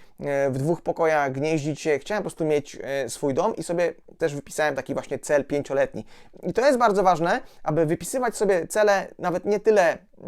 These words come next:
e, roczne, jak robi to większość osób, bo statystycznie dziewięćdziesiąt dwa procent tych celi się po prostu nie sprawdza. Najlepiej tutaj w moim przypadku działa, mm, planowanie dwunastotygodniowe,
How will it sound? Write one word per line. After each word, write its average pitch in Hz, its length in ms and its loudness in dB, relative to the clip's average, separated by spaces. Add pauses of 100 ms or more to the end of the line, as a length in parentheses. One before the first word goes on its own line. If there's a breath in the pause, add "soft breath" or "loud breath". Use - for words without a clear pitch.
e, 143 260 2
roczne, 180 340 6
jak 180 160 -4
robi 165 140 0
to 160 120 0
większość 165 280 -4
osób, 262 320 -6 (320 soft breath)
bo 240 360 4 (540)
statystycznie 220 640 2
dziewięćdziesiąt 180 520 -2 (140)
dwa 156 180 0
procent 151 320 -6
tych 139 100 -6
celi 143 220 -2
się 131 120 -14
po - 20 -14
prostu 135 220 -8
nie 135 80 -4
sprawdza. 117 380 -6 (600 soft breath)
Najlepiej 247 420 2
tutaj 202 200 2
w 170 40 0
moim 180 200 2
przypadku 151 640 -2
działa, 147 520 4 (120)
mm, 139 260 -6
planowanie 143 540 0
dwunastotygodniowe, 147 1120 0